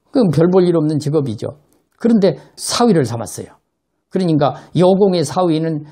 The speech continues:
유방하고 번쾌다 그런 얘기죠. 근데 그 두 사람들이 다 중-, 나중에 보니까 다 아주 엄청난 스-, 성공을, 아, 하지 않았습니까? 그런데, 에, 여후의 성격이나 진가가, 아,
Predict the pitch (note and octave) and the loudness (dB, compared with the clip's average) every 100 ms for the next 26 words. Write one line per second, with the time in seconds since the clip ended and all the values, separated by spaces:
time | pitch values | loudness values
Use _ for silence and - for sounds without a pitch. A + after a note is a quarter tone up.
0 | _ C3 D3 E3 E3 C3+ B2 B2 B2 B2+ | _ 0 2 4 2 0 -2 -4 -2 -4
1 | A#2 A2+ G2 F#2+ F#2 A#2+ G#2+ G#2+ G#2 - | -2 -4 -2 -4 -6 -8 -6 -8 -10 -16
2 | _ _ _ G3 E3+ C3+ B2+ D#3 D3+ C#3 | _ _ _ -2 0 0 0 0 0 0
3 | A#2 A2+ A2 - - - A#2+ A#2 A#2+ A#2+ | -4 -6 -8 -8 -20 -10 -6 -4 -4 -2
4 | G#2+ A2+ A#2+ A2+ G#2+ G#2+ G2 G2 - - | 0 2 2 0 0 -2 -2 -6 -8 -14
5 | _ - G2 G2+ G2+ - G#2+ A2+ G2+ - | _ -10 -8 -6 -8 -6 -2 -2 -4 -6
6 | - C3 C3+ - E3 B2 A2 - - _ | -4 0 2 4 4 2 0 -8 -14 _
7 | - - G3+ F3 C3+ A2+ - _ _ - | -8 -2 0 2 0 -2 -6 _ _ -12
8 | A2 A#2 - E3 C3 A2+ G#2 A2+ G#2 F#3+ | -10 -8 -4 0 0 0 -2 -6 -4 -6
9 | - _ A3+ A#3 G3+ - - - F#2+ F2+ | -10 _ 0 2 2 -2 -16 -14 -8 -6
10 | F2 - - _ - B2 F3 G3 G3+ F#3 | -6 -8 -14 _ -10 0 2 4 2 2
11 | F3+ E3 D#3 D3+ D3+ D3 D#3+ D3+ - C4+ | 0 -2 -4 -2 -2 0 0 0 2 2
12 | A#3+ G3+ E3 D3 D3+ - E3+ F3+ D#3+ C#3+ | 4 2 2 0 -2 -2 -2 0 -2 0
13 | D#3 - - - C#3 | -2 -4 -16 -10 -8